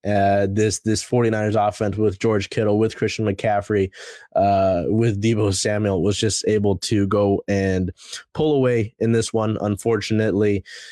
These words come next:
uh, Drew Lock throws two interceptions in the fourth quarter, and it's, it's, it's been tough the last three weeks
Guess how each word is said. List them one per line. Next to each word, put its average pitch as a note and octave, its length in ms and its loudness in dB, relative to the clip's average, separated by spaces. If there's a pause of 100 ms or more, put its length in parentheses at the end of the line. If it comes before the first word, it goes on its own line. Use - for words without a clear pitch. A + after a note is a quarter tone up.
(140)
uh, F#2 140 2
Drew A2+ 300 0
Lock G#2+ 360 0
throws G#2 360 0
two C3 280 0
interceptions G#2 760 0
in F#2+ 80 0
the F#2 80 -2
fourth F#2 400 -2
quarter, C3+ 480 0 (400)
and A2 400 0
it's, G#2 300 -2
it's, - 480 -2 (440)
it's A2 180 0
been C#3+ 220 0
tough C#3 260 0
the A#2 100 0
last B2 320 0
three E3 200 2
weeks G#2 420 -2